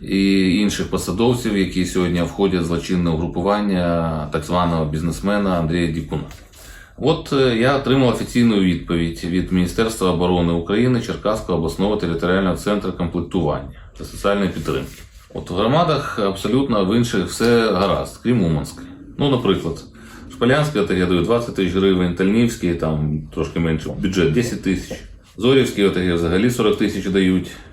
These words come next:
Є не-, невеличкі сільські громади, такі Гельмязівська, наприклад, там дві тисячі, там три тисячі. Але щось дають, п'ять тисяч, от Чорнобаївська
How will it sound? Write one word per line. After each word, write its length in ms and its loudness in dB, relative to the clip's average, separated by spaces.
Є 260 2
не-, 380 2
невеличкі 560 2
сільські 320 0
громади, 400 2
такі 260 -2
Гельмязівська, 640 0
наприклад, 440 -2
там 240 0
дві 140 2
тисячі, 440 -4
там 260 -2
три 160 2
тисячі. 520 -2
Але 140 0
щось 220 2
дають, 340 0
п'ять 220 2
тисяч, 380 -2
от 220 -4
Чорнобаївська 840 2